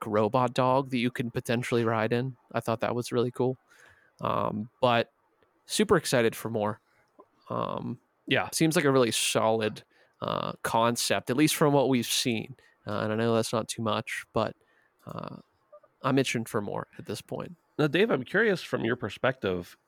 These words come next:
Speaker 2: Now, I know I've been, you know, negligent on remembering what everyone has played, but I don't think you've played all the BioShock games. And the reason I say that is 'cause we did a panel at pax,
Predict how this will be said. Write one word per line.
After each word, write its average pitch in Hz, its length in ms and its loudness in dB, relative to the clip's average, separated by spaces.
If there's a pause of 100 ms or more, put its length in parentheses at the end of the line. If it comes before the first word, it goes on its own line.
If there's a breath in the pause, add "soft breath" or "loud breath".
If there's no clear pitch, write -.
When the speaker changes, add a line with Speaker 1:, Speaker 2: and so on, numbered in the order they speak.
(680)
Speaker 2:
Now, 110 200 2
I 110 120 2
know 127 260 6
I've 147 180 4
been, 120 360 4
you 123 120 4
know, 101 400 4 (120)
negligent 117 920 2
on 98 160 0
remembering 104 440 4
what 98 100 4
everyone 95 280 0
has 87 140 -8
played, 95 460 0 (840)
but 123 380 2
I 143 120 2
don't 190 360 4 (180)
think 185 380 2
you've 147 180 -2
played 131 180 4
all 123 100 4
the 113 100 0
BioShock 113 600 2
games. 95 360 -4 (120)
And 107 100 -2
the 107 80 2
reason 220 280 4
I 156 80 6
say 165 200 2
that 113 120 6
is 98 120 2
'cause 98 160 -6
we 117 100 -2
did 139 160 0
a 127 40 2
panel 147 440 2
at 104 100 -12
pax, - 580 -2